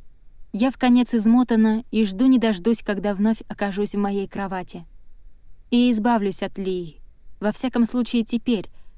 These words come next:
когда я еще не поняла, в чем дело. В моей паранойе или же в том, что она пытается вбить клин между мною и Джексоном,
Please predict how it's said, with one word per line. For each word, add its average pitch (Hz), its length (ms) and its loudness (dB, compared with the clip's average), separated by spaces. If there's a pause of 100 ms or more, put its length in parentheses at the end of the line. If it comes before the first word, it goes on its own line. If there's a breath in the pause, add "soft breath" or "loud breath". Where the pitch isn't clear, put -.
(140)
когда 208 220 0
я 202 200 0
еще 202 220 -2
не 202 100 0
поняла, 208 380 0
в - 60 -18
чем 208 220 0
дело. 180 340 -4 (1160)
В 190 80 -6
моей 214 300 2
паранойе 226 560 2
или 226 280 2
же 226 120 0
в - 80 -6
том, 247 260 4
что 220 240 -2
она 220 180 2
пытается 214 500 -2
вбить 185 340 -4
клин 202 320 -2
между 196 260 -4
мною 196 400 -4
и 220 100 -4
Джексоном, 180 640 -6